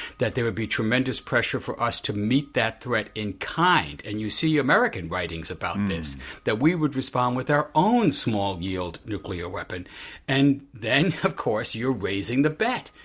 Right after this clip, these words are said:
Speaker 1: Now you're playing nuclear poker. And when you think the other guy is bluffing, what if he's not? And you can see where this goes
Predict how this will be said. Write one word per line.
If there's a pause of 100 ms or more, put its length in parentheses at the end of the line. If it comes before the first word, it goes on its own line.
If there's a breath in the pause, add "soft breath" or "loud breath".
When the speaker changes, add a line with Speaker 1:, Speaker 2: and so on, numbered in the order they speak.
(160 soft breath)
Speaker 1:
Now
you're
playing
nuclear
poker. (260 loud breath)
And
when
you
think
the
other
guy
is
bluffing,
what
if
he's
not? (200 soft breath)
And
you
can
see
where
this
goes